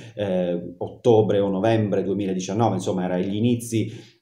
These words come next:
e, e, e, e lì pareggiamo uno a uno, una partita che però, nonostante, nonostante fossimo ancora nella prima parte del campionato, rischiava di pesare molto, perché il Lecce ci, si sarebbe giocato con noi la salvezza più o meno fino alla fine.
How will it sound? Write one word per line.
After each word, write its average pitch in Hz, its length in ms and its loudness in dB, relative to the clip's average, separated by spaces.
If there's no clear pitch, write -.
e, 90 460 -4
e, 92 180 -6
e, 95 280 -6
e 107 80 -4
lì 113 240 0
pareggiamo 101 480 0
uno 120 180 4
a 110 60 4
uno, 135 260 6
una 104 160 2
partita 117 360 -2
che 113 100 -4
però, 120 360 4
nonostante, 113 520 0
nonostante 104 560 -4
fossimo 110 380 -2
ancora 107 220 -2
nella 95 180 -4
prima 104 260 -2
parte 110 340 0
del 87 120 -6
campionato, 98 580 -4
rischiava 98 380 -2
di 104 120 -2
pesare 101 340 0
molto, 120 400 4
perché 98 240 -4
il 92 60 0
Lecce 95 240 -2
ci, 92 180 -10
si - 140 -10
sarebbe 92 400 -4
giocato 92 400 -4
con 92 140 -4
noi 98 260 -2
la 92 120 -6
salvezza 92 540 -4
più 113 140 0
o 95 60 2
meno 110 240 0
fino 107 220 -2
alla 123 160 2
fine. 98 500 -4